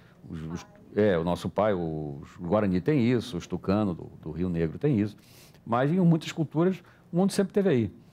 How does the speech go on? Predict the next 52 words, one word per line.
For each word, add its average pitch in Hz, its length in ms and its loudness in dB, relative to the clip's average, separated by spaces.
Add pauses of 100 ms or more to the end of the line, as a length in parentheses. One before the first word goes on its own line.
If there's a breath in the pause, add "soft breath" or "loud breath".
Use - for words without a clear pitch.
(220 loud breath)
O 101 100 -12
que - 120 0
aconteceu 147 540 0
foi 180 180 0
que, 175 140 -2
quer 156 60 2
dizer, 120 200 4
as 95 120 0
coisas 160 200 0
sempre 170 180 0
estiveram 151 300 2
aí, 139 160 2
o 160 60 -2
que 160 100 0
o, 156 220 4
a 127 100 4
mitologia 127 480 0
descreve 139 480 2
é 175 40 2
como 170 200 0
é - 20 -2
que 156 60 2
elas 160 120 2
se - 40 -18
tornaram 147 300 2
o - 20 -2
que 185 60 0
elas 185 140 2
são 214 160 2
hoje. 131 280 2 (720 loud breath)
Mas 113 160 2
elas 160 220 4
eram 160 180 4
outra 175 260 2
coisa 143 300 0
antes, 101 400 -4 (800)
né? 113 160 0 (100)
Então, 101 760 0 (420)
portanto, - 280 -2
a 123 40 -2
questão 110 240 0
da 120 100 2
criação 123 680 0
é 101 80 0
subordinada 120 460 0
ao 117 40 0
problema 107 240 0
da 117 120 2
transformação, 120 840 0 (320 soft breath)
como 104 220 -2
sendo 101 400 0
a... 90 240 2